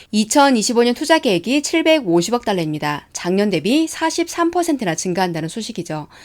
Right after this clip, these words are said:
구글이 이렇게 과감하게 투자한다는 건 에이아이가 미래를 좌우한다고 확신하고 있다는 증거입니다.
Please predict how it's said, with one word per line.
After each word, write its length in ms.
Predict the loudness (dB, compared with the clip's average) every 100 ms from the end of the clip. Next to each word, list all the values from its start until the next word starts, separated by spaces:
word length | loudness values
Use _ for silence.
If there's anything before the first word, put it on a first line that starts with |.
| -20 -4
구글이 340 | 0 4 6 6
이렇게 320 | 6 4 2
과감하게 640 | 0 -2 4 4 4 0
투자한다는 560 | -4 0 0 2 0 -2
건 300 | 0 0 0 -6 -20 2
에이아이가 680 | 8 10 10 8 6 6 4 0
미래를 460 | 6 8 8 6
좌우한다고 880 | 2 0 2 4 2 0 0 0 -2
확신하고 480 | -2 0 2 2 0
있다는 340 | -2 -2 -2
증거입니다. 800 | -2 -2 0 0 -2 -6 -10 -12